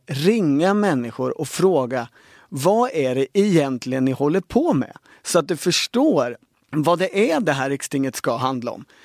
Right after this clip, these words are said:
Och jag bara, jag har ju läst handlingen. Jag tyckte väl att jag var lite duktig, läst alla handlingar och sånt där. Och det var helt fel, jag hamnade helt snett. Om man inte pratar bakgrund med politiker förstår man inte vad som händer. Så tänker jag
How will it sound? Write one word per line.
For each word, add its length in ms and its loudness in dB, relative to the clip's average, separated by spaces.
Och 100 0
jag 200 4
bara, 160 2
jag 160 0
har 60 2
ju 100 2
läst 360 0
handlingen. 680 0
Jag 160 -6
tyckte 220 -8
väl 200 0
att 200 -8
jag 80 -8
var 120 -4
lite 280 -6
duktig, 560 0
läst 300 0
alla 140 0
handlingar 640 0
och 80 2
sånt 140 0
där. 240 -4
Och 360 0
det 120 4
var 100 2
helt 320 -2
fel, 240 2
jag 100 2
hamnade 320 0
helt 240 0
snett. 440 -4
Om 240 6
man 180 2
inte 240 -2
pratar 840 0
bakgrund 880 2
med 460 0
politiker 400 -4
förstår 480 2
man 160 -2
inte 220 -2
vad 420 -2
som 180 -4
händer. 420 0
Så 180 2
tänker 280 -4
jag 180 -6